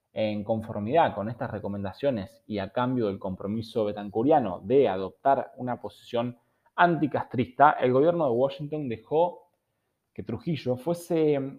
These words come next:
condenado por la quinta reunión de consulta de cancilleres en San José de Costa Rica hacia fines del año sesenta.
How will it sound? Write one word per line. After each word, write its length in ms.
condenado 1200
por 140
la 160
quinta 300
reunión 500
de 80
consulta 480
de 80
cancilleres 540
en 100
San 160
José 260
de 60
Costa 180
Rica 340
hacia 220
fines 320
del 180
año 220
sesenta. 520